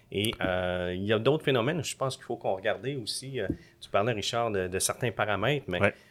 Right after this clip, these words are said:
Speaker 1: moi, comme en-, entrepreneur, si j'étais dans vos souliers, euh, je chercherais toujours à faire des acquisitions qui vont venir bonifier, euh, ma position dans le marché. Quand je dis bonifier,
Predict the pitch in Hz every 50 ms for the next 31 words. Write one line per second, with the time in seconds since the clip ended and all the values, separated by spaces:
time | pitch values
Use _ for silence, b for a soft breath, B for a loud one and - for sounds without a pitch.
0 | b b 101 98 101 110 117 127 131 127 - - 110 104 101 101 104 107 101 -
1 | - 98 110 107 - - 113 - - 101 95 98 113 120 110 - - - 92 95
2 | 95 - 110 107 104 101 101 98 95 - - - 90 87 110 131 131 b b b
3 | b b b - 90 92 92 92 - - - 113 - - - - 113 - 110 107
4 | 101 131 95 117 98 - 131 120 113 107 104 104 101 98 92 87 104 95 - -
5 | 92 - - - 120 123 117 - 98 95 95 92 95 101 107 107 101 98 95 95
6 | - 117 123 123 117 113 110 101 92 - - - 107 117 120 - b b b b
7 | b b - - 82 87 90 90 90 98 101 104 101 95 - - 110 101 98 -
8 | - - 110 104 98 95 95 95 95 85 - - - 117 98 - 110 110 104 95
9 | 104 110 98 92 92 113 107 104 101 90 - - 131 131